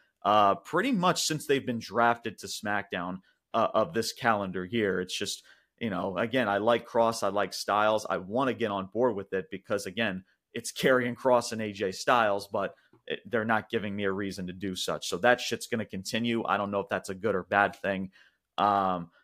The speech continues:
so, and then it comes down to L A Knight and Sheamus. So obviously we didn't talk about it on SmackDown, but these two had a one-on-one match, and there was a major, major botch that happened in that match to where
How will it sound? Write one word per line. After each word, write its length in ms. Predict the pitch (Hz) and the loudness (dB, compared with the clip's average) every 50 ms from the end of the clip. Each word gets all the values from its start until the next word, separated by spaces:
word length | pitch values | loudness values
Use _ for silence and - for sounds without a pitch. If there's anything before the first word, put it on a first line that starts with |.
| _ _ | _ _
so, 320 | - - - 107 98 95 71 | -6 0 2 4 6 6 6
and 180 | 107 113 117 | 4 4 4
then 160 | 143 185 233 254 | 4 4 4 2
it 100 | 254 254 | 2 2
comes 260 | 233 208 202 170 - | 2 2 2 0 0
down 280 | - 160 160 165 165 156 | 2 4 4 4 4 2
to 200 | - - 156 - | 0 -2 -2 0
L 180 | 143 147 147 147 | 2 2 4 2
A 80 | 143 | 2
Knight 280 | 139 131 131 131 123 - | 2 2 0 0 0 0
and 120 | 117 120 113 | -4 -6 -4
Sheamus. 520 | - - - 120 110 101 95 95 95 - | -4 -2 -2 -2 -2 -2 -4 -4 -4 0
So 320 | - 131 123 117 110 - - - - - _ _ _ _ _ _ _ - | 4 6 8 8 6 4 0 -10 -20 -20 _ _ _ _ _ _ _ 6
obviously 440 | - 196 226 240 233 - - 214 220 | 8 8 8 8 4 2 2 2 2
we 120 | 202 208 | 2 4
didn't 160 | 202 202 185 | 2 2 2
talk 320 | - - 170 185 185 180 185 | 4 8 8 8 8 8 6
about 240 | 165 170 160 156 | 6 8 8 8
it 80 | 156 151 | 8 8
on 120 | 151 147 | 6 4
SmackDown, 680 | 143 - - - 147 147 143 143 143 - 131 123 123 117 | 2 -2 -2 0 4 4 4 4 4 2 2 2 4 4
but 280 | 127 123 127 - - | 2 2 0 -2 -2
these 300 | 147 160 190 190 190 - | -2 0 0 0 -2 -4
two 260 | - - 175 170 160 | -2 0 2 2 4
had 220 | 147 143 139 143 139 | 4 6 6 6 6
a 100 | 135 131 | 4 2
one-on-one 680 | 123 123 127 143 139 139 135 127 123 127 123 117 117 | 2 0 0 2 2 2 2 2 0 0 0 0 0
match, 480 | 117 113 113 104 98 95 - - - - | -2 0 0 0 -2 -2 -4 -8 -8 -6
and 240 | - 123 120 117 113 | -4 -4 -4 -2 2
there 240 | 120 131 151 165 160 | 2 4 6 4 4
was 420 | 135 127 139 139 135 131 123 127 | 4 2 4 4 4 4 2 2
a 160 | 127 117 113 107 | 0 0 0 -2
major, 800 | 107 110 113 120 131 139 156 165 170 170 156 - 139 143 147 139 | -4 -6 -4 -2 0 2 2 2 2 0 -2 -2 -2 -2 0 0
major 500 | 131 131 131 131 127 120 120 123 120 110 | 0 0 0 0 0 -2 -4 -6 -8 -6
botch 460 | 98 117 113 113 107 101 - - - | -2 0 2 4 4 2 0 -2 -4
that 160 | 110 104 92 | -4 -4 0
happened 380 | 107 120 117 120 - 113 104 107 | 2 2 2 2 0 -2 -6 -6
in 100 | 101 104 | -4 -2
that 200 | 107 101 - - | -4 -4 -4 -2
match 320 | 104 104 104 98 - - | -2 -2 -2 -2 -4 -6
to 80 | - 113 | -6 -4
where 300 | 110 107 104 104 98 | -2 0 0 0 0